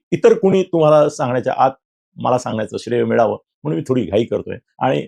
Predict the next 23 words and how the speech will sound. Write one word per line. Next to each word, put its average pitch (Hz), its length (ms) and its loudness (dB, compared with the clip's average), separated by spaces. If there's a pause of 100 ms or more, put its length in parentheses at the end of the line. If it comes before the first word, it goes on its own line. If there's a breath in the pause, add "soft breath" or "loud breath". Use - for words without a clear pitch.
(180)
जसा - 200 4
ट्रेलर 160 380 4
असावा 135 280 2
एखाद्या 107 380 -2 (480)
भावी 104 220 -4
चित्रपटाचा 107 560 -2
येणाऱ्या, 95 380 -2
रिलीज 95 260 -2
होणाऱ्या, 92 260 -6 (260)
तसं 135 180 2
मी 120 80 -2
तुम्हाला 104 320 0
भराभर 95 260 0 (360)
काही 107 120 -2
मुद्दे 98 240 -2
सांगतोय. 92 320 -8 (300 soft breath)
पहिली 180 160 4
गोष्ट 120 260 0 (340)
थोडक्यात 180 240 4
सांगतोय, 160 320 0
त्यामुळे 143 300 0
शॉर्ट 151 260 2
सांगतोय. 135 320 -2